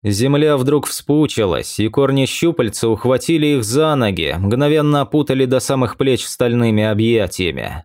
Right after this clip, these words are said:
Андрус успел перейти в боевой режим, выхватить меч и кинжал,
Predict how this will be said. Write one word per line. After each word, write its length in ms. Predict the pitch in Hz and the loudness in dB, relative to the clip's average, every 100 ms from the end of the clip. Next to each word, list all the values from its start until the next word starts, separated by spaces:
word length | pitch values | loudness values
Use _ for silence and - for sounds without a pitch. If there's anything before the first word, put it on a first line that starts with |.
| _ | _
Андрус 480 | 117 143 143 131 117 | -4 0 2 0 0
успел 320 | 135 - 147 | -2 0 0
перейти 460 | 123 127 131 127 139 | 2 0 -2 0 -2
в 80 | 110 | 2
боевой 400 | 127 131 135 123 | 2 2 2 4
режим, 600 | 127 113 151 120 85 90 | 2 2 0 0 0 0
выхватить 560 | 135 143 139 135 135 | 0 2 0 0 -2
меч 260 | 143 143 - | 0 0 0
и 60 | 131 | -2
кинжал, 760 | 135 131 95 123 127 92 71 | 0 0 0 0 0 0 -4